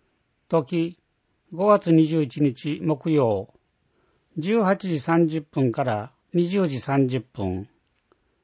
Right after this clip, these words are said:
ところ、北区民センター、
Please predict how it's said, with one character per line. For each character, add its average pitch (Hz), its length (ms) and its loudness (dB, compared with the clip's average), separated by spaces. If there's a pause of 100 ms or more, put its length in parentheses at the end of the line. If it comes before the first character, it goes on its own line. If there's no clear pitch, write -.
(100)
と 151 140 -4
こ 156 120 2
ろ、 147 260 0 (580)
北 - 260 0
区 196 160 0
民 190 200 6
セ 185 180 2
ン 139 140 4
タ 123 100 -10
ー、 104 220 -6